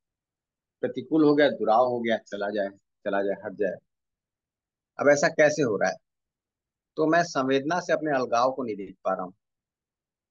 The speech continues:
अगर इसको हम बारीकी से observe करें,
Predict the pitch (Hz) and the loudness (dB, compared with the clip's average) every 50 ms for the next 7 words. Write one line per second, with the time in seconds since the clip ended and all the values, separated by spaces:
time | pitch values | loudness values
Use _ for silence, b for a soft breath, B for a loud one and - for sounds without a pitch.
0 | _ _ _ _ _ _ _ _ _ _ _ _ _ _ _ _ 120 127 131 156 | _ _ _ _ _ _ _ _ _ _ _ _ _ _ _ _ 0 2 4 2
1 | 170 165 - - 175 165 160 143 131 131 139 147 151 175 165 - - 151 143 139 | 2 2 0 0 2 2 4 6 6 6 6 4 2 -2 -6 0 2 2 2 4
2 | 139 147 143 143 - 151 135 123 107 | 2 0 0 0 0 -2 -2 -2 -2